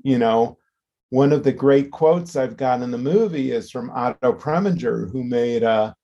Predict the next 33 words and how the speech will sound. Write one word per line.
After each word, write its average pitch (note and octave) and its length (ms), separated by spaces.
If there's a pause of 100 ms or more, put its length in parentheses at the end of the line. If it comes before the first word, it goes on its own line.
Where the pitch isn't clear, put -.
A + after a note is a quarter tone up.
(260)
Man B2 260
with B2 160
the C3 80
Golden A#2+ 400
Arm, C3 560 (460)
which C3+ 280
is B2 460
one C#3 220
of C3+ 80
the B2 100
things B2 320
that B2+ 180
made A#2+ 240
Algren A2 540
hate D#3+ 400
him, A2 420 (400)
which C#3 320
was, B2+ 480 (200)
"How E3+ 240
come F3 300
you C#3+ 180
got B2+ 380
to C#3 100
know B2 220
such - 420
terrible A2+ 560
people?" - 720 (380)
Otto D#3 240
Preminger D#3+ 720
had C#3+ 320
no D#3 300
idea F3+ 500
how A#2 480